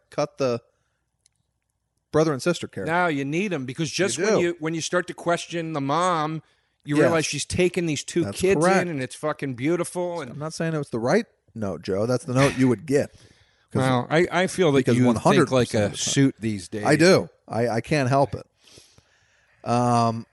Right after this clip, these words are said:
Speaker 1: which means I'm wrong one hundred percent of the time.
Speaker 2: I like to think I think like a, like a G-string bikini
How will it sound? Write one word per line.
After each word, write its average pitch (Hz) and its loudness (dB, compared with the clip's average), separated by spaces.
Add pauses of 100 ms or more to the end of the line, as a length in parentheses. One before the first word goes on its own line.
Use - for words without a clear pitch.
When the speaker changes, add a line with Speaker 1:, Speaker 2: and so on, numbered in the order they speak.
(120)
Speaker 1:
which - -2
means 127 0
I'm 110 0
wrong 127 4
one 117 0
hundred 123 0
percent 110 -2
of 85 -6
the 98 -12
time. 92 -8
Speaker 2:
I 143 -2
like 180 -2
to 135 -6
think 131 -4
I 120 -2
think 117 -4
like 104 -2
a, 92 -2 (200)
like 104 -8
a 98 -4 (320)
G-string 120 0
bikini 98 -2